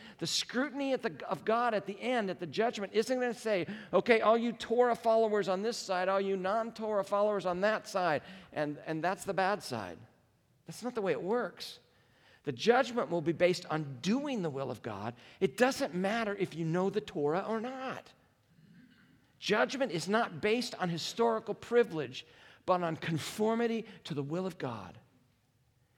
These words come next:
And the judge of Romans two is shocked in this section of chapter two. Their assumed superior moral status meets a shocking turnaround. God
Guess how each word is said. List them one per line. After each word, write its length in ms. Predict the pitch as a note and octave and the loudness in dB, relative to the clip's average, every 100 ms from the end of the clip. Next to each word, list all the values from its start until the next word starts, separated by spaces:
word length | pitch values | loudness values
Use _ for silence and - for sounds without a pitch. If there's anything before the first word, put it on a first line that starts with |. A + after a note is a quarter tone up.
| _ - | _ -4
And 160 | C#3 | -2
the 60 | C#3 | -2
judge 520 | G2+ D#3 G#3 B3+ - | 0 2 4 2 0
of 200 | E3 D3 | -2 0
Romans 420 | G3 G#3 G3+ - | 0 0 -2 -6
two 440 | - A3+ G3+ C#3+ C#3 - - | -6 -2 0 0 -4 -12 -4
is 240 | C3+ B2 - | -2 -2 -8
shocked 800 | - - - F#3 D#3+ - - - _ _ _ _ _ | -6 -4 -2 -2 -4 -10 -16 -18 _ _ _ _ _
in 160 | - A#2+ | -6 -4
this 120 | A#2 | -4
section 400 | - B2 - A#2 | -6 -8 -8 -10
of 80 | A2 | -10
chapter 360 | - G#2+ - A2 | -10 -10 -12 -18
two. 280 | - F#2 - - _ _ - _ _ _ _ _ _ _ - D3 C3+ | -14 -14 -14 -20 _ _ -20 _ _ _ _ _ _ _ -20 -20 -2
Their 160 | C#3 - | 0 0
assumed 600 | E3 - - A#3 B3 B3 | -2 -2 2 4 4 0
superior 680 | - G3+ - A3+ A3+ A3+ A3 | -2 -4 -4 0 2 2 0
moral 340 | G3+ G3 F#3+ | 0 0 -2
status 560 | - - E3+ D3+ D3+ - - - - | -4 -4 -2 -2 -6 -10 -14 -12 -4
meets 320 | E3+ F3 - | -2 -2 -4
a 100 | C3+ | -6
shocking 680 | A#2+ - F#3 D3 - E3 E3+ | -6 -8 -8 -8 -10 -8 -8
turnaround. 640 | E3 D3 C3+ A2 F#2 D#2+ - _ _ _ _ _ _ _ _ _ _ _ _ - | -6 -6 -4 -6 -8 -12 -18 _ _ _ _ _ _ _ _ _ _ _ _ 2
God 580 | G#3 C4 A#3 D3 D#3 | 2 2 0 0 -2